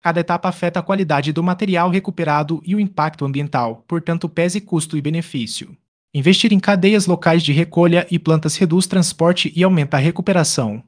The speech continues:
Designs que facilitam desmontagem, contratos de tac back e transporte otimizado aumentam a viabilidade. Reciclar corretamente melhora a imagem do negócio e evita resíduos perigosos.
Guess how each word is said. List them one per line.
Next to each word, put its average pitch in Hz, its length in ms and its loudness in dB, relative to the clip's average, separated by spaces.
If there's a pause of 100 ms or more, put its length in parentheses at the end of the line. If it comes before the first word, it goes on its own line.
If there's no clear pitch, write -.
(320)
Designs 170 440 -2
que 202 80 -2
facilitam 185 680 -2
desmontagem, 135 800 -2 (140)
contratos 156 520 -2
de 185 140 -2
tac 190 340 -2
back 165 380 0 (100)
e 220 80 -4
transporte 208 560 -2
otimizado 170 540 0
aumentam 190 400 -2
a 180 40 0
viabilidade. 156 880 -2 (380)
Reciclar 165 380 0
corretamente 156 640 0
melhora 180 380 2
a - 20 2
imagem 175 360 2
do 156 120 0
negócio 156 600 0
e 185 120 2
evita 175 280 0
resíduos 185 440 2
perigosos. 131 800 -2